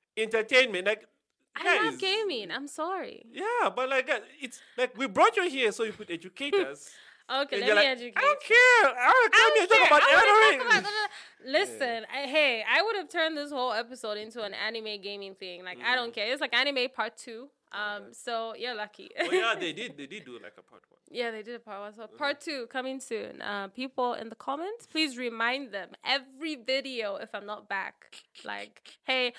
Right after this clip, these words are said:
Speaker 2: where is she? Where's the anime
Speaker 1: Yeah,
Speaker 2: girl?
Speaker 1: where's the anime girl? Yeah,
Speaker 2: Where's the
Speaker 1: true,
Speaker 2: anime
Speaker 1: true.
Speaker 2: gamer
Speaker 1: Oh,
Speaker 2: chick?"
Speaker 1: the shimmy stroke anime girl.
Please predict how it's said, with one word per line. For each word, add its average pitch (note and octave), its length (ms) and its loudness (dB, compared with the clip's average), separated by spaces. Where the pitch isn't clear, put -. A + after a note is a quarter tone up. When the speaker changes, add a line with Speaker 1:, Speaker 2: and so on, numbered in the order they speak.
Speaker 2:
where B3 140 -2
is C4 120 -6
she? B3 340 -10
Where's C4 200 0
the B3 100 -6
anime B3+ 260 -4
Speaker 1:
Yeah, B3+ 140 -2
Speaker 2:
girl? B3 400 2
Speaker 1:
where's C#3+ 100 -4
the D3 60 -12
anime C3+ 180 -12
girl? C3 220 -6
Yeah, - 180 -12
Speaker 2:
Where's C#4 140 -4
the B3+ 60 -2
Speaker 1:
true, A#3 100 -2
Speaker 2:
anime C4+ 160 -4
Speaker 1:
true. B3 120 -2
Speaker 2:
gamer B3+ 300 -4
Speaker 1:
Oh, G#3 120 0
Speaker 2:
chick?" A3 220 0
Speaker 1:
the - 60 -8
shimmy G#3+ 440 -8
stroke C#3+ 320 -14
anime B2 180 -14
girl. G#1 120 -20